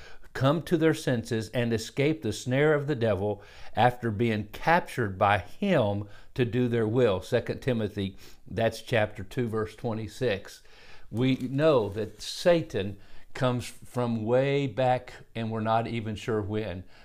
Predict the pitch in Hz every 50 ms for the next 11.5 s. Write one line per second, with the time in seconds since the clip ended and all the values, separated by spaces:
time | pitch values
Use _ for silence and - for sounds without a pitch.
0 | - - - 120 - 120 127 120 117 131 151 165 139 120 113 107 101 98 - -
1 | - - - 135 131 117 120 117 113 107 117 113 120 127 127 127 - - 90 80
2 | 87 - - - - - - - 104 110 123 117 104 110 110 113 120 127 135 131
3 | 120 110 104 - 107 107 107 104 - - 123 123 123 120 113 107 101 101 110 104
4 | 113 113 92 113 120 135 123 110 - - 123 123 - - - 131 127 131 127 107
5 | 101 104 104 95 101 127 131 123 - 117 110 104 - 135 127 127 - 113 101 -
6 | - 123 120 117 123 131 139 135 120 - - - - - - - - - 113 117
7 | 117 - 107 107 120 131 143 113 113 113 104 107 113 110 107 - - 139 127 123
8 | 123 - 113 110 110 110 101 - - - - - - - 120 127 123 - 139 131
9 | 123 120 104 95 127 135 143 139 131 120 107 95 120 123 143 147 139 113 101 80
10 | 76 - - - - - - 117 139 135 127 123 104 104 110 131 160 156 135 127
11 | 113 107 123 123 120 120 110 110 - -